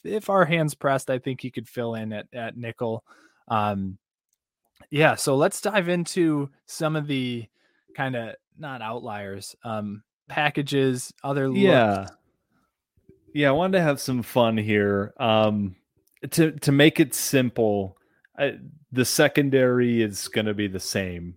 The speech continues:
Speaker 2: I mean, you're not really gonna change your personnel around. It's, this is mostly just moving people around in the front six, front seven. So you're still gonna have Gross and Henderson, still gonna have Speed and Williams. But I did put together a three four.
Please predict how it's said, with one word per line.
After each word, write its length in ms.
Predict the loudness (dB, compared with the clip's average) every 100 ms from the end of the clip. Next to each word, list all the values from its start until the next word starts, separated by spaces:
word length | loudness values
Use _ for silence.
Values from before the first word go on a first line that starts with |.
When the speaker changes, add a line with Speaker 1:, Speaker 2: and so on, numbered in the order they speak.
| -12
Speaker 2:
I 60 | -6
mean, 120 | -2
you're 100 | 0
not 180 | 0 0
really 240 | 0 0
gonna 200 | 0 -2
change 300 | -2 -2 -2
your 100 | -2
personnel 600 | 0 0 0 -2 -2 0
around. 320 | -2 -2 -2 -4
It's, 220 | -6 -8
this 220 | -6 -6
is 160 | -4 0
mostly 360 | 0 2 0
just 180 | 0 0
moving 340 | 2 2 2 -2
people 320 | -2 0 0
around 360 | 0 -2 -4
in 80 | -4
the 80 | -6
front 300 | -4 -4 -4
six, 340 | -6 -6 -6
front 280 | -8 -8 -8
seven. 400 | -6 -6 -6 -10
So 140 | -8 -4
you're 160 | -2
still 260 | 2 4 6
gonna 200 | 6 4
have 220 | 2 -2
Gross 420 | 0 4 4 2
and 100 | -2
Henderson, 680 | -2 -2 -4 -4 -6 -6 -8 -14 _ _ _
still 240 | -6 0 2
gonna 160 | 4
have 120 | 0 -2
Speed 340 | -2 0 0
and 80 | -2
Williams. 560 | -4 -4 -10 -16 -20 -2
But 260 | 0 2 0
I 120 | -2
did 300 | 4 4 4
put 180 | -2 0
together 460 | 2 2 4 2
a 60 | 0
three 360 | -6 -4 -2
four. 560 | -4 -4 -4 -2 -4 -8